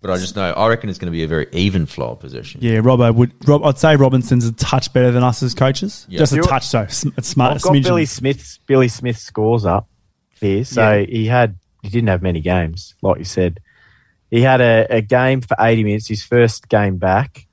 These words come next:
Speaker 3: twenty-one for, at centre.
Speaker 1: Mm.
Speaker 3: Then he got a, a try in fifty-seven in his second game,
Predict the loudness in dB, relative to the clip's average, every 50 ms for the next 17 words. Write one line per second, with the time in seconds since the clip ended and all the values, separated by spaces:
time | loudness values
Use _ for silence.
0 | _ _ _ _ _ _ _ _ -8 -2 0 2 2 2 2 2 2 0 0 -2
1 | -6 _ _ _ _ -4 -2 0 0 -2 -2 -6 _ _ -4 -4 -4 0 0 2
2 | 2 4 2 2 -2 _ _ _ _ -10 -8 -8 -8 -8 -10 _ _ _ _ -2
3 | 0 0 2 2 2 2 4 4 2 2 0 0 -2 -6 -8 -6 -4 -2 0 2
4 | 2 2 2 -2 -4 -6 -6 -8 -6 -6 -10 -12 -6 -2 0 0 2 2 0 0
5 | 0 -2 -2 -4 -4 -4 -4 -4 -4 -4 -2 0 2 2 0 -2 -4 -8